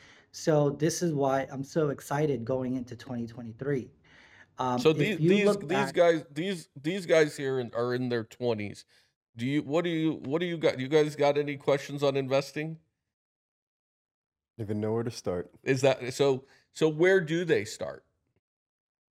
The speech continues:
Speaker 2: Do they go to your website and can they find out?
Speaker 1: Absolutely. I mean, go to republic dot com,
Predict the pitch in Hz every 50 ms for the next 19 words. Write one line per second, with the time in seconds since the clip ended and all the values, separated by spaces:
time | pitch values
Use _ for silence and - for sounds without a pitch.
0 | _ _ _ _ _ _ _ _ _ _ _ _ _ - 127 117 127 127 117 131
1 | 139 139 139 135 131 131 123 110 113 127 131 131 131 - - 151 156 165 165 160
2 | - 104 120 123 117 - - 131 123 120 120 120 - - 123 123 120 117 123 123
3 | 139 196 - - _ _ _ _ _ _ _ _ _ _ _ _ _ _ _ _
4 | _ _ _ _ _ _ _ _ _ - - 165 160 - - 190 180 202 254 226
5 | 170 143 127 113 110 117 - - 143 147 151 151 147 147 139 143 151 156 147 143
6 | 151 147 - 156 151 147 160 175 170 170 170 151 156 156 - - 143 139 143 147
7 | 175 190 185 185